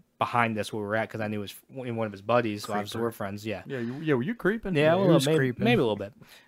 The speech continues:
Speaker 1: But, you know, obviously I'm friends with one of his friends, so we were kinda close by. And I kinda s-, I, I observed him cleaning up the table he was at,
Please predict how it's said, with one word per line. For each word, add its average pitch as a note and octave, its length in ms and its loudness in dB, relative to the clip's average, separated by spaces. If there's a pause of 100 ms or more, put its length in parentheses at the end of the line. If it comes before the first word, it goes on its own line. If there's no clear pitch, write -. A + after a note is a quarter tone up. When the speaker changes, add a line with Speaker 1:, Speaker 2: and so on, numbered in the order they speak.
(120)
Speaker 1:
But, E3+ 200 10
you F3+ 60 4
know, E3+ 140 8
obviously F3 340 4
I'm C#3 80 2
friends C#3 180 4
with B2+ 60 0
one B2+ 80 4
of A#2 80 -2
his C3+ 120 -2
friends, A2+ 280 -4
so B2 80 -4
we C3 80 2
were B2 100 0
kinda A#2 220 0
close G#2+ 220 -8
by. G#2+ 400 -2 (380)
And B2+ 160 0
I B2 60 2
kinda F3 260 2
s-, - 200 -6 (120)
I, D#3 260 0 (340)
I D#3 120 2
observed D3 500 2
him A#2 460 -2 (1080)
cleaning D3+ 400 2
up B2 400 2
the B2 100 -4
table B2+ 420 -2
he A#2+ 140 -4
was G2 180 -6
at, F2+ 400 -12